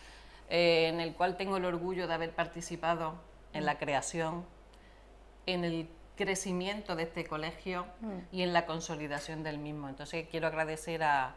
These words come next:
Speaker 1: a la Junta actual, con Loli, su decana, al frente, pues por haber querido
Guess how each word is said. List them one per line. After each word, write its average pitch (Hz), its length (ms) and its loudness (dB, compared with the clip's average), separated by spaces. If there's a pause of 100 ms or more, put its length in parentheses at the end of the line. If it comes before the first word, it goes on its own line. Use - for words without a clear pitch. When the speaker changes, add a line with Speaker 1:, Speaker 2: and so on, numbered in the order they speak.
(320)
Speaker 1:
a 156 80 -4
la 156 80 0
Junta 180 300 -4
actual, 165 380 -2 (680)
con 139 160 -4
Loli, 151 240 -4
su 151 140 -10
decana, 139 380 -4
al 139 80 -6
frente, 160 420 -8 (880)
pues 170 120 -2
por 170 160 -2
haber 151 240 0
querido 156 580 0